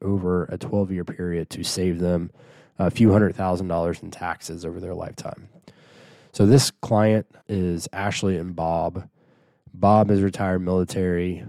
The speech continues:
He has a standard pension with V A benefits, and then also is a law enforcement officer. He's going to work a, a handful more years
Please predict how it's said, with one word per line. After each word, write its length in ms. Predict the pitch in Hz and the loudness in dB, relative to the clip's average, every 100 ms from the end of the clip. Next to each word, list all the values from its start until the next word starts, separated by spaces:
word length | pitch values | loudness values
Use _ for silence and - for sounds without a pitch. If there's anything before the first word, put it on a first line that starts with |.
| - | -12
He 100 | 92 | -6
has 100 | 92 | -6
a 60 | 85 | -6
standard 480 | - 104 101 98 - | -4 0 2 2 0
pension 720 | 95 92 - 90 87 95 127 120 | -2 -2 -2 -2 -2 -6 -14 -8
with 160 | 87 | -6
V 160 | 90 92 | -2 -2
A 120 | 90 | -2
benefits, 580 | 85 90 - 90 82 - | -2 -4 -4 -6 -6 -8
and 100 | 90 | -6
then 200 | 85 82 | -6 -6
also 440 | 87 90 - 92 80 | -6 -6 -4 -2 -2
is 140 | 90 | -2
a 140 | 85 | -4
law 240 | 82 87 85 | -6 -4 -2
enforcement 600 | 82 - 85 - 85 - _ _ - | -4 -4 -6 -4 -8 -8 _ _ -4
officer. 680 | 90 87 80 - 85 85 - _ _ _ - | -2 -2 -6 -4 -2 -2 -4 _ _ _ -8
He's 200 | 92 87 | -4 0
going 200 | 85 80 | 0 0
to 100 | 80 | -2
work 260 | 82 78 | -2 -2
a, 460 | 82 78 - 87 90 | -2 -4 -4 -8 -8
a 40 | - | -6
handful 480 | 98 90 92 90 | -4 -4 -2 -2
more 260 | 87 87 82 | -2 -2 -2
years 520 | 95 120 127 117 - | 4 6 6 6 0